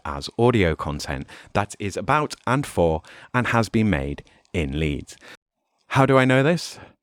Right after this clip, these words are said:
Because I'm one of them loiners what wants it. Help me make your old screenplays, unpublished novels, unperformed plays, stories, poems,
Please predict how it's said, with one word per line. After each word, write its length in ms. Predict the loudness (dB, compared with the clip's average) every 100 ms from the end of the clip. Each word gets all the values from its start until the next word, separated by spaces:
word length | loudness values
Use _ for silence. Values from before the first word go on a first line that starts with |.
| _ -4
Because 280 | -2 -2 -2
I'm 200 | -2 0
one 100 | 0
of 100 | 0
them 180 | 2
loiners 340 | 4 4 2 0
what 140 | -2
wants 340 | 0 -2 -4 -8
it. 180 | -10 _ _ -20 -20 -20 -2
Help 340 | 6 6 6 4
me 260 | 6 6
make 300 | 6 2 0
your 140 | 0 4
old 160 | 4 2
screenplays, 680 | 0 0 2 0 0 0 0
unpublished 520 | 0 0 -2 -6 -6
novels, 400 | -4 -2 -2 -2 2
unperformed 600 | 4 4 0 -4 -6 -4
plays, 380 | -2 0 0 -2
stories, 680 | -8 2 4 6 2 -2 -4
poems, 580 | 2 4 6 2 -4